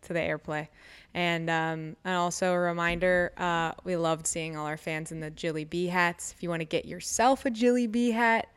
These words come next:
we're gonna be making some special edition Jilly Bee hats with M V P on the side. Um, but head over to P B gods dot com. You can use code P B Lifers for ten percent off. And as always, please submit us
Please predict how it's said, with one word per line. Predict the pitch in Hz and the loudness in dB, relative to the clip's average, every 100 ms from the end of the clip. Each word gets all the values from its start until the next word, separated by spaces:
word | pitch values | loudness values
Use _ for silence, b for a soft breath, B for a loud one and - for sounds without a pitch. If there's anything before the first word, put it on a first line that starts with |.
| B B B - | B B B -4
we're | |
gonna | 185 175 | 0 0
be | |
making | 175 170 170 | 0 -2 -4
some | - 160 | -8 -10
special | - 170 175 156 | -2 -2 0 -4
edition | 156 151 185 - 190 | -4 -2 -2 0 -4
Jilly | 185 180 175 | 0 2 2
Bee | 165 175 | 0 -2
hats | 170 165 156 170 - | 0 0 0 -2 -4
with | 165 156 - b b - | 0 -2 -4 b b -2
M | 190 | -2
V | 175 185 | 0 -2
P | 165 208 196 | -2 -2 0
on | 185 185 | 0 0
the | |
side. | 175 190 170 165 165 165 B B B - | -2 0 2 4 2 -2 B B B -8
Um, | 151 147 151 | -4 -4 -4
but | 151 | -6
head | 160 170 | -2 -2
over | 165 160 | 0 -2
to | 156 165 | -6 -10
P | - | -8
B | 156 156 | -8 -4
gods | 151 143 143 - - | -2 -2 -2 -10 -8
dot | 143 - | -6 -6
com. | - 190 185 175 170 B B B - | -6 -4 -2 -2 -4 B B B -14
You | 160 | -10
can | 160 | -8
use | 156 151 | -6 -8
code | - 156 147 - b _ | -4 -4 -4 -6 b _
P | - 185 | -8 -4
B | 160 | -4
Lifers | 156 185 190 202 190 185 - | 0 0 2 2 2 2 -2
for | - | -6
ten | - 135 | -8 -8
percent | - 160 135 | -8 -8 -4
off. | 160 156 156 - - B B B B | -2 -4 -4 -12 -20 B B B B
And | - 156 143 139 - - | -8 -4 -4 -6 -8 -8
as | 131 | -6
always, | 110 139 127 131 135 - - b b - | -4 -2 -2 -2 -4 -10 -14 b b -10
please | 190 175 160 | -2 -2 -2
submit | 160 165 151 | -8 -6 -4
us | 147 160 - | -2 -4 -6